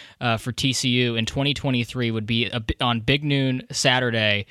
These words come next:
uh, at eleven A M Central Time on Fox with Big Noon kickoff here, uh, live in front of the stadium. We would, uh, I, I, I don't know what my reaction would have been. I, it definitely would have been, if you would have told me that T C U made the national championship a year before,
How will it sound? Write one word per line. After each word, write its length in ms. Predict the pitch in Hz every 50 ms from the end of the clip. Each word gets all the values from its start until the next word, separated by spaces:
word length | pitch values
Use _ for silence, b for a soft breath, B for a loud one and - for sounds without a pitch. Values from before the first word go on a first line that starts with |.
| B B B B
uh, 300 | - 123 110 107 107 104 - -
at 160 | 135 127 120
eleven 280 | 117 120 127 131 139 143
A 140 | 135 131
M 280 | 131 127 127 123 123 127
Central 320 | 123 - - 139 123 - 123
Time 280 | - - 123 117 113
on 140 | 110 107 107
Fox 400 | 107 - 120 113 113 110 - -
with 140 | - 117 107
Big 160 | - 131 123
Noon 180 | 123 117 117 117
kickoff 400 | - - 123 117 117 107 107 -
here, 380 | - 123 120 113 107 107 104 B B B B B -
uh, 160 | 117 113 113
live 380 | 113 113 113 117 123 123 120
in 100 | 117 117
front 200 | 107 - 135 127
of 60 | 123 107
the 80 | 107
stadium. 560 | 107 - - 123 120 117 117 113 110 110 110 107 B B B B B
We 120 | 156 175
would, 160 | 196 196 175
uh, 160 | 156 143 139 - -
I, 100 | 139 151
I, 360 | - - 117 156 165 135 160
I 20 | 160
don't 160 | 156 151 139
know 100 | 139 135
what 160 | 131 135 143
my 120 | 147 131
reaction 520 | 123 120 113 107 104 104 107 - - 143 131
would 100 | 131 131
have 100 | 135 127
been. 260 | 143 139 143 147 147 - -
I, 120 | - 135
it 260 | - 120 147 143 135
definitely 500 | 131 143 160 - - 170 160 151 147 - -
would 220 | - 156 147 143
have 80 | 135 123
been, 100 | - -
if 160 | 151 143 -
you 100 | 165 165
would 80 | 165
have 80 | 156 143
told 180 | - 165 160 147
me 60 | 139
that 120 | 123 110
T 140 | - 165 151
C 140 | - - 151
U 40 | 139
made 140 | 135 131
the 80 | 117 117
national 320 | 113 113 120 120 - 120
championship 500 | 104 - 117 113 117 123 127 - - 135
a 60 | 135 135
year 160 | 135 139 135
before, 440 | 139 131 - - 139 135 135 139